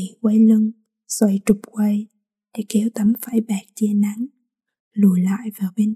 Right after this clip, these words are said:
trong. Còn tôi ngoái đầu trở lại phía căn nhà um tùm cây xanh. "Ly cà phê chỉ vừa mới vơi đi chút xíu." Ông lão đã đứng dậy khỏi chiếc ghế nhựa. Bây giờ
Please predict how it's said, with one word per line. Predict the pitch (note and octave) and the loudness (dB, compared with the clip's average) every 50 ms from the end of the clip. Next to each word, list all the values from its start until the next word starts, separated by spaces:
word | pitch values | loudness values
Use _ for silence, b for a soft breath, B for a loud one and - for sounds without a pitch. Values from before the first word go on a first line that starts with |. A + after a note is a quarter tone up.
| - - | -6 -8
trong. | - G#3+ A3 G#3+ G#3+ - _ _ _ _ _ _ _ _ _ _ _ _ _ _ _ _ _ _ _ _ _ _ _ _ _ _ _ _ _ _ _ _ _ _ | -6 -4 -2 -2 -4 -4 _ _ _ _ _ _ _ _ _ _ _ _ _ _ _ _ _ _ _ _ _ _ _ _ _ _ _ _ _ _ _ _ _ _
Còn | - - F#3+ _ _ - | -18 -18 -18 _ _ -2
tôi | G#3+ G3+ G3+ G3+ G3+ G3+ - _ _ _ _ _ _ _ - | 0 2 2 2 0 -2 -6 _ _ _ _ _ _ _ -2
ngoái | A3+ G#3 G3+ G#3 A3+ | 0 2 2 2 2
đầu | A3+ G#3+ G3 F3+ F3+ F#3 F3 - | 2 0 0 0 -2 -6 -8 -8
trở | - - - | -8 -4 -2
lại | A3 A3 G#3 A3+ A3+ - A#3 - - | -2 -2 -4 -6 -10 -14 -16 -12 -6
phía | - A3+ - | -6 -4 2
căn | A#3+ A3+ G#3 G3+ G3+ | 4 4 6 6 6
nhà | G3 F#3+ F3+ - - | 6 4 2 -2 -4
um | D4+ A#3 A3 G#3+ G#3+ - | 0 2 2 2 0 0
tùm | - G3+ F3+ F3+ F3 _ | -2 -2 -2 -2 -6 _
cây | - - A3+ A3+ - - | -12 -10 -8 -8 -8 -4
xanh. | - A3 A3 A3 A3+ - _ _ _ _ _ _ _ _ _ _ _ _ _ _ _ _ _ _ _ _ _ _ _ _ _ - | -2 -2 -2 -2 -4 -6 _ _ _ _ _ _ _ _ _ _ _ _ _ _ _ _ _ _ _ _ _ _ _ _ _ -2
"Ly | G#3+ G3+ G3+ G3+ | 0 0 0 -2
cà | - - - - - | -6 -14 -16 -12 -6
phê | - G#3+ G#3 G#3 G#3 G#3 G#3 - _ _ _ _ | -4 -2 -2 -2 -2 -4 -6 -10 _ _ _ _
chỉ | - - - G3+ - | -6 -6 -6 0 4
vừa | A3 G3+ F#3 | 4 4 6
mới | F3 F#3 G3 G3+ A3+ - | 4 4 2 2 2 0
vơi | - A3 G#3+ G#3 G#3 | 0 0 2 2 4
đi | A3+ G#3+ G3+ G#3 | 4 4 2 2
chút | - B3 B3 | -2 -2 -2
xíu." | - - - A3+ G#3+ A3 A#3 B3+ D4 _ _ _ _ _ _ _ _ _ _ _ _ _ _ _ _ _ _ _ _ | -2 -2 0 0 2 0 0 -2 -6 _ _ _ _ _ _ _ _ _ _ _ _ _ _ _ _ _ _ _ _
Ông | - A3 G#3 G#3 | 2 4 4 6
lão | G#3 G#3+ - - A3+ G#3 | 4 2 2 2 0 0
đã | A#3 C4 | 0 -2
đứng | A#3+ G#3+ G#3 A3 B3 B3 | -2 4 6 6 8 8
dậy | A3+ A3 A3+ - - | 6 4 2 -6 -14
khỏi | - - - - | -16 -16 -16 -10
chiếc | - - B3 - _ - | -6 -6 -6 -4 _ -2
ghế | A3+ A3 A#3+ | 2 4 6
nhựa. | B3+ A#3+ A3 G3 B3+ C#4 C#4+ _ _ _ _ _ _ _ _ _ _ _ _ _ _ _ _ _ _ | 8 8 6 6 4 -2 -10 _ _ _ _ _ _ _ _ _ _ _ _ _ _ _ _ _ _
Bây | A3 G#3+ G3+ G3 G3 G#3 | -4 -2 0 0 0 0
giờ | G3+ G3 F#3 | 0 0 0